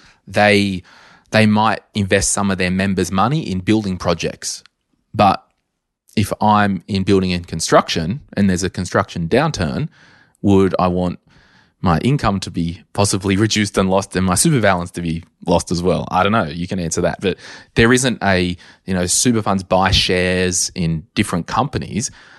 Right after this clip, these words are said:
I can't rock up and buy C B A shares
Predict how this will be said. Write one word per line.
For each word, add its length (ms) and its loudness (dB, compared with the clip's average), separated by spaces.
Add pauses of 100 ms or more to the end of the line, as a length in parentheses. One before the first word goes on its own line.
(240)
I 80 2
can't 260 0
rock 220 0
up 140 -4
and 80 -10
buy 200 -2
C 300 -2
B 100 -2
A 140 0
shares 600 -4